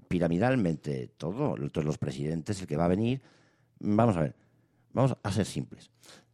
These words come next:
Imaginémonos que vosotros sois unos malnacidos, sé que es difícil, ¿eh? A mí me costó, pero intentarlo, intentarlo. <laughs> Sois unos malnacidos hijos de la grande y os da igual todos los demás, solo queréis todo para vosotros. El poder total,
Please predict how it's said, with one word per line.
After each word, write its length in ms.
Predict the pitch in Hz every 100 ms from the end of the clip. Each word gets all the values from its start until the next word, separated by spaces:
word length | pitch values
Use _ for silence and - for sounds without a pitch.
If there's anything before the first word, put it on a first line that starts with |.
| -
Imaginémonos 600 | 76 85 95 113 143 170
que 80 | 69
vosotros 300 | 71 80 80
sois 180 | 76
unos 320 | 85 82 73 - _ _ _ -
malnacidos, 840 | 78 78 78 - 80 76 67 - _ _ _ _ _ -
sé 220 | - -
que 80 | -
es 60 |
difícil, 480 | - - 117 143 190 - - _ _ -
¿eh? 280 | 117 151 -
A 80 | -
mí 100 | 85
me 100 | 87
costó, 320 | 82 - 139
pero 240 | 95 85
intentarlo, 680 | 85 69 87 80 95 62 - 92
intentarlo. 460 | 92 80 85 65
<laughs> 420 | 78 92 - - -
Sois 160 | 85
unos 180 | 95 90
malnacidos 520 | 82 113 110 104 104 107
hijos 200 | 95 87
de 80 |
la 80 | 92
grande 260 | 90 123 -
y 140 | 101
os 180 | 90 73
da 100 | 87
igual 420 | 107 85 104 87
todos 160 | 76 107
los 80 | 92
demás, 200 | 95 120
solo 200 | 98 92
queréis 240 | 90 90 _
todo 220 | - 104
para 100 | 76
vosotros. 380 | 67 64 - - -
El 160 | 90
poder 280 | 73 90 92
total, 440 | - - 90 139